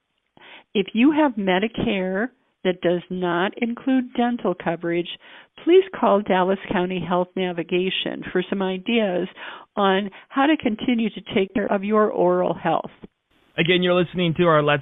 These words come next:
Speaker 2: Talk Dallas County program presented by Perry Fairway. Our guest is Ann Cochran, the Health Navigation Coordinator. What's some advice someone should have in their pocket about finding the right dentist and maybe finding one that's affordable and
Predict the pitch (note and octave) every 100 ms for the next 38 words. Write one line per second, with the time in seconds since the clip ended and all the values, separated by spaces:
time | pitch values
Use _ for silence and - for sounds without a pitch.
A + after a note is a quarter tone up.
0 | - D#3 C3+ C#3+ C3+ C3+ C#3+ C3 C3 -
1 | C#3 C3 B2 B2+ C#3 B2+ B2 A#2+ A#2+ A#2
2 | C3 B2 A2+ - A#2+ A#2+ A#2+ C3 C#3 C#3
3 | C#3+ C#3+ C#3 C#3 C#3+ C3 C3 C#3 C3 C3
4 | C3+ C#3 C#3 A#2+ C#3+ C3+ B2+ C3 B2+ B2
5 | B2 B2 B2 B2 - B2+ C3 B2 B2+ D3+
6 | - D#4+ A#3 E3 C3 D#3 D#3 D3 - _
7 | _ _ - E3 D3+ C#3+ D3+ C#3 C3+ C3+
8 | C3 C3 B2 - C3 B2 B2 B2 B2 B2
9 | A2+ C#3 C#3 C#3 C3 B2+ A#2 A2+ B2+ B2
10 | B2 B2 - B2+ A#2+ C#3 C#3 C3 A#2 C3
11 | C3 B2 B2 B2+ B2 A2+ B2+ A#2 - C#3+
12 | C#3 A#2+ B2+ B2 B2 G#2+